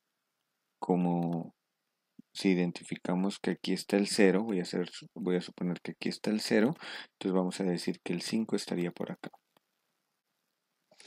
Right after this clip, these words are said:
Y este intervalo sería en dos abierto y en cinco cerrado, y serían todos estos elementos. Ahora,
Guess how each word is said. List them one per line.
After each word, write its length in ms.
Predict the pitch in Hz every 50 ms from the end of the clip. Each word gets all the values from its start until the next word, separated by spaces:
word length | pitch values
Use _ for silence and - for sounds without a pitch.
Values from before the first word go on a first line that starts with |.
| - - - - - - _ -
Y 220 | - 107 101 104
este 220 | 104 - - -
intervalo 760 | 117 113 110 101 - 117 117 113 113 107 98 95 107 120 - - _ -
sería 420 | - - 98 92 92 90 - - - _ _ _ _ _ _ _ _ _
en 340 | - 98 92 90 87 85 82
dos 480 | 80 92 101 110 120 131 - - - - - _ _ _ _ _ _ _ _
abierto 760 | 113 107 104 104 98 92 90 87 - - - - 107 147 143 - _ _ _ _ _ _ _ _ _ _ _ _ _ _ _
y 160 | - 90 87
en 160 | 85 82 85
cinco 420 | - - - 87 87 85 - - -
cerrado, 640 | - - 95 - - 101 101 90 - - - - - _ _ _
y 120 | 95 90
serían 400 | - 95 82 85 87 85 85 82
todos 440 | - - 92 95 90 87 87 - -
estos 360 | - - - - - - -
elementos. 680 | - - - - - - - - _ - - - - _ _ _ _ _ _ _ _ _ _ _ _ _ _ _ _ _ _ _ _ _ _ _ _ _ _ _ _ _ _ _ _ - _ _ _ _ _ _ _ _ _ _ _ _ _ _ _ - _ _ _ _ - _ _ _ - _ _ _ _ - - - - - - - - - - _ _ _
Ahora, 360 | _ 104 101 98 90 82 -